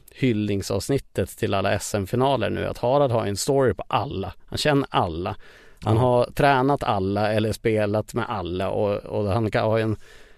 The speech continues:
Speaker 1: kunskapsbank. Så jag lovar att om jag tycker att allt med idrott är så här, att nittio procent av mitt liv, så ska jag säga att Harald har nittio procent av hans liv är hockey.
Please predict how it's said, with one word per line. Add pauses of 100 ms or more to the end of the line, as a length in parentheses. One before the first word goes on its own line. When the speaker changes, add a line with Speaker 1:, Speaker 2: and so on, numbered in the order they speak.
Speaker 1:
kunskapsbank.
Så
jag
lovar
att
om
jag
tycker
att
allt
med
idrott
är
så
här,
att
nittio
procent
av
mitt
liv,
så
ska
jag
säga
att
Harald
har
nittio
procent
av
hans
liv
är
hockey.